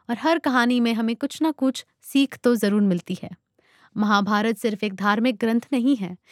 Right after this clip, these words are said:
ये एक साहित्यिक रचना भी है। इसकी भाषा और इसकी शैली बहुत ही सुंदर और प्रभावशाली है। महाभारत को पढ़ने से हमें न सिर्फ ज्ञान मिलता है, बल्कि हमें आनंद भी मिलता है। महाभारत एक ऐसी कहानी है, जो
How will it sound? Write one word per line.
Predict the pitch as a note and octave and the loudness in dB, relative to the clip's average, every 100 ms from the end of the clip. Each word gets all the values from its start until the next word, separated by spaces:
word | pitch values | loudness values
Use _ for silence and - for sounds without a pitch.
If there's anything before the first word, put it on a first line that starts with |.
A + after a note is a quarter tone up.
| - - | -20 -4
ये | A#3+ | 0
एक | B3 - | 0 0
साहित्यिक | C4 G#3+ C#4 - - D#4+ B3 | -2 0 0 -2 -2 -2 -2
रचना | G#3+ - A#3 A3+ | -2 -2 0 0
भी | F#3+ G#3+ G#3+ | 0 0 0
है। | F3 - F#3+ _ - - - | -2 -10 -14 _ -20 -14 -10
इसकी | B3 - A#3+ | -6 -2 -2
भाषा | G3 A#3 A3+ F4 | 0 0 0 0
और | E4+ | 0
इसकी | - B3+ | -2 -4
शैली | - A3+ A3 A#3+ | -2 -2 0 -2
बहुत | G#3 A3 C#4 C#4+ | -2 -4 -4 -6
ही | |
सुंदर | C4+ A#3+ G#3+ A#3 A#3 | -4 -2 0 2 2
और | A#3 - - | 0 -6 -8
प्रभावशाली | - A3+ A#3 C4 - A3+ F#3 F#3 | -2 0 4 2 2 -2 0 -2
है। | E3 F3+ F3+ _ _ _ - | -6 -10 -14 _ _ _ -6
महाभारत | F#3 G3+ F#3 G3+ A3+ - | 0 0 0 0 0 0
को | G#3+ | -4
पढ़ने | G3 F#3+ G#3 | -2 -2 -2
से | B3 - F3+ - - - | -2 -2 -4 -6 -20 -4
हमें | B3+ C4+ D#4 | 2 4 4
न | C4 B3+ | 4 2
सिर्फ | - G#3 F3+ | -2 -4 -2
ज्ञान | F#3 G#3 | 0 2
मिलता | B3 B3+ C4+ | 2 2 2
है, | C4 D#4 - - A3 | 2 0 -6 -10 0
बल्कि | B3+ A#3+ | 2 2
हमें | C#4+ B3+ B3 D4 - | 0 2 2 0 0
आनंद | G3+ G#3 B3 A#3 | 0 2 2 2
भी | F3+ B3 | 2 4
मिलता | A3 F#3 F#3 | 4 2 -2
है। | E3+ F3+ F#3 _ _ _ _ - | -4 -6 -12 _ _ _ _ -6
महाभारत | G3 G#3+ G3+ G#3 A#3+ C4+ | -2 0 0 0 0 0
एक | B3 - | -2 -4
ऐसी | A3+ - D4+ | -4 -2 -2
कहानी | A3+ G3+ G#3 B3+ C4+ | -2 0 0 2 2
है, | B3 C4+ | 2 0
जो | B3+ | 0